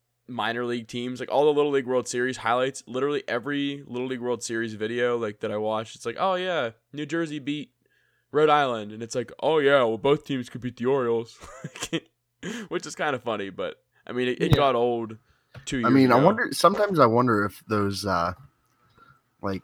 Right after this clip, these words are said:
Speaker 3: Little Leaguers could probably strike out Chris Davis.
Speaker 1: The
Speaker 2: Oh,
Speaker 1: answer is
Speaker 2: probably.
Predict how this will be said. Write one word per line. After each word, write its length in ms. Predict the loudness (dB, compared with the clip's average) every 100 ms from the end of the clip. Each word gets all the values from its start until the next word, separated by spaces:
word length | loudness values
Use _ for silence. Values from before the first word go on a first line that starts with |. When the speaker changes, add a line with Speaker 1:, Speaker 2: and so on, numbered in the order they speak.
| -10
Speaker 3:
Little 280 | -4 0 2
Leaguers 480 | 2 2 2 0 -6
could 240 | -8 -4
probably 280 | 0 0 0
strike 340 | -2 -4 -2
out 160 | -4 -6
Chris 180 | -10 -10
Davis. 400 | -8 -6 -6 -8 _ _ _ _ _ _ _ _ _ _ _ _ _ _ _ -10
Speaker 1:
The 160 | -4 -4
Speaker 2:
Oh, 40 |
Speaker 1:
answer 180 | -2 -2
is 80 |
Speaker 2:
probably. 80 | -4